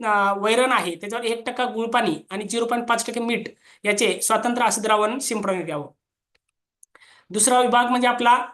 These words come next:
म-, मध्य, म-, <clears throat> मध्य महाराष्ट्र. त्याच्यामध्ये जे पीक आहे,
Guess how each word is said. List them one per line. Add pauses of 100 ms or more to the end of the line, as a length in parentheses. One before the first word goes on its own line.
(140)
म-,
मध्य, (120)
म-, (260)
<clears throat>
मध्य
महाराष्ट्र. (380)
त्याच्यामध्ये
जे
पीक
आहे,